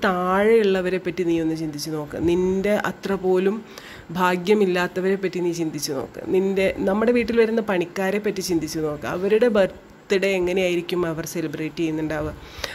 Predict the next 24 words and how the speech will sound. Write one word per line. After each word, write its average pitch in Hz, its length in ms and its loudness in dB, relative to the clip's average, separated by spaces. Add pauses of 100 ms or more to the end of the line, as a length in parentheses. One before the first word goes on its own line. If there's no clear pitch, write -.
(120)
അവരുടെ 214 300 6
പിറന്നാൾ 202 500 2
എങ്ങനെയായിരിക്കും 175 680 2
അവർ 160 160 -4
സെലിബ്രേറ്റ് 151 460 -8
ചെയ്യുക. - 380 -12
അപ്പോൾ 214 120 -2
അവരെയൊക്കെ 226 420 4
better 226 360 2
ആയിട്ടാണല്ലോ 208 680 4
നീ 208 140 4
സെലിബ്രേറ്റ് 185 500 0
ചെയ്യുന്നത് 190 360 0
എന്ന് 208 160 0
ആലോചിക്കുമ്പോൾ 170 460 0
നിനക്ക് 185 280 -2 (100)
സന്തോഷം 160 440 -2
കിട്ടുന്നത്." 156 380 -6
അതുപോലെ 226 380 2 (100)
തന്നെയാണ് 185 380 2 (420)
എനിക്കെപ്പോഴും 196 680 4
തോന്നാറുള്ളത്. 156 540 -2 (120)
നമുക്ക് 175 340 -4
കിട്ടിയ 175 380 0